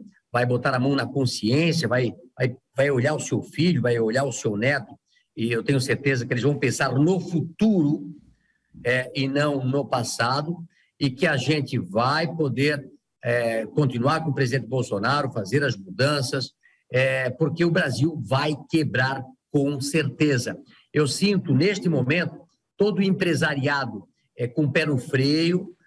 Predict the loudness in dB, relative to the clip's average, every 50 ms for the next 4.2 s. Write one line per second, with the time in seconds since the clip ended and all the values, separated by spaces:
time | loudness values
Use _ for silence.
0 | _ -2 0 2 4 4 4 2 2 2 2 0 0 -2 -6 -8 -6 -2 2 2
1 | 2 2 2 2 0 0 2 2 2 2 0 0 0 0 2 2 0 -2 -2 -2
2 | 0 2 2 2 2 2 2 2 2 0 0 0 0 0 0 0 0 0 0 0
3 | 0 0 -4 -4 -4 -6 -6 -6 -8 -10 -4 -2 -2 0 0 -2 -2 -4 -4 -2
4 | -2 -2 -2 -2